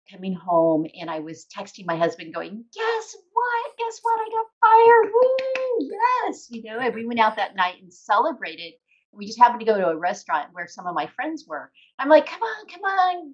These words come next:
come, come have a drink with me. I got fired today." And they're like, "Oh, Lisa." And I'm like, "No, no, no, no, no.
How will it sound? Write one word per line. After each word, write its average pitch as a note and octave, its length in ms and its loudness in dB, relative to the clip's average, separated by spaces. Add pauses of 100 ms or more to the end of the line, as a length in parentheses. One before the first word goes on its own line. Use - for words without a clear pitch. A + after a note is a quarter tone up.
(100)
come, F4 160 -6 (120)
come D#4+ 200 -6
have D#4+ 120 -2
a D#4+ 60 -12
drink D#4 220 -10
with D4+ 80 -20
me. D4+ 260 -18
I D4 40 -14
got D4 200 -8 (140)
fired D4+ 300 -2
today." C#4 360 -8
And A3 100 -8
they're A#3 160 0
like, G#3 180 2 (120)
"Oh, G3+ 480 -18 (100)
Lisa." - 380 -20 (100)
And E3 120 -20
I'm E3 80 -20
like, E3 180 -12
"No, A3 360 8
no, G3+ 140 4
no, F#3 160 -4
no, D#3 140 -8
no. B2 240 -14